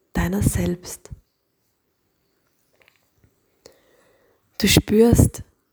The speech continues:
wie du müder und entspannter wirst. Du lässt alles los, jeden Gedanken, jede Sorge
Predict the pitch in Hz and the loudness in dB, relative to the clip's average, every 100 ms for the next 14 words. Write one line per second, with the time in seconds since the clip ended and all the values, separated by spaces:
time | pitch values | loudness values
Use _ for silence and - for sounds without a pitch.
0 | _ - 202 196 190 190 208 214 190 190 | _ -6 -2 0 -2 0 0 0 0 -2
1 | - - 185 175 170 - - 180 190 190 | -10 -10 -4 -2 0 -2 -2 -8 -6 -8
2 | 180 175 180 - - _ _ _ _ _ | -6 -6 -8 -12 -18 _ _ _ _ _
3 | _ _ - _ _ _ _ _ _ _ | _ _ -20 _ _ _ _ _ _ _
4 | _ _ - 202 196 202 - - - _ | _ _ -4 0 4 4 2 -4 -16 _
5 | - 208 208 208 202 202 190 175 175 - | -4 -2 0 2 2 2 -4 -6 -6 -8
6 | - - - _ _ _ _ _ _ _ | -12 -12 -16 _ _ _ _ _ _ _
7 | _ _ _ - 196 190 214 214 214 180 | _ _ _ 0 2 2 0 -4 -4 -4
8 | 180 180 - 180 190 _ _ _ - 190 | -4 -8 -12 -12 -12 _ _ _ -12 -10
9 | 185 180 190 214 - 175 170 170 175 180 | -2 2 2 0 -4 -2 -2 -4 -6 -8